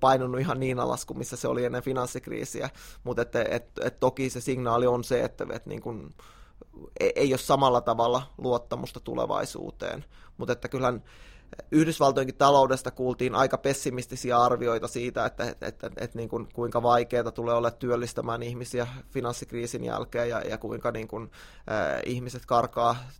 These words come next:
työmarkkinoilta, mutta että, että, ja, ja kuinka kar-, korkealle rakennetyöttömyys on noussut, niin kyllähän kaikki nämä ennusteet kuitenkin, tai sen aikaiset ennusteet meni pieleen ja, ja Yhdysvaltojen talous on toipunut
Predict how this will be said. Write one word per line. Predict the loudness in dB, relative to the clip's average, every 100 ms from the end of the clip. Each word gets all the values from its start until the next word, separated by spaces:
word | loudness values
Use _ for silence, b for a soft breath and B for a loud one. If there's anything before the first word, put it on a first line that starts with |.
| -6
työmarkkinoilta, | 0 2 2 -2 -4 -8 -6 -4 -4 -6
mutta | -8 -10
että, | -8 -8
että, | -8 -8
ja, | -4 -4
ja | -4
kuinka | -6 -8 -2
kar-, | 0 0
korkealle | 0 -2 -2 -2 0
rakennetyöttömyys | 0 0 -4 -6 -8 -8 -8 -8
on | -8
noussut, | -6 -6 -6 -10
niin | -10
kyllähän | -10 -8 -2
kaikki | -2 -2 -2
nämä | 0 0 -2 b b b b b -2 8
ennusteet | 8 8 2 2 0
kuitenkin, | 2 0 0 0
tai | 0 2
sen | 4
aikaiset | 4 2 -2 -4
ennusteet | -4 -4 -8 -8
meni | -8 -8
pieleen | -4 0 2 2 2
ja, | 0 -2 -6
ja | -6
Yhdysvaltojen | -6 -6 -4 -4 -4 -2
talous | 0 2 0 0
on | -2
toipunut | 4 4 4 -2 -6